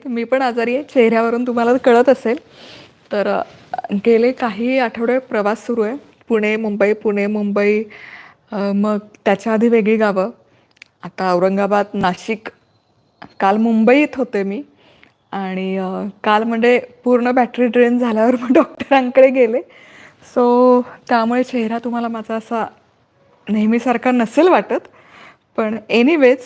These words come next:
जी कमिटमेंट आहे ती फॉलो करायची. आणि जसं तुम्हाला सांगितलं की आज आपण लाईव्ह भेटूयात, काही गोष्टी तुमच्यासोबत शेअर करायच्या.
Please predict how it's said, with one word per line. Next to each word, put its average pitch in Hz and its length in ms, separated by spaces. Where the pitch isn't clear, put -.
जी 214 200
कमिटमेंट 247 720
आहे 214 240
ती 254 180
फॉलो 202 320
करायची. 214 520
आणि 196 280
जसं 208 420
तुम्हाला 208 280
सांगितलं 196 480
की 294 140
आज 202 220
आपण 214 220
लाईव्ह 220 360
भेटूयात, 220 380
काही 208 200
गोष्टी 226 380
तुमच्यासोबत 226 560
शेअर 214 340
करायच्या. 202 480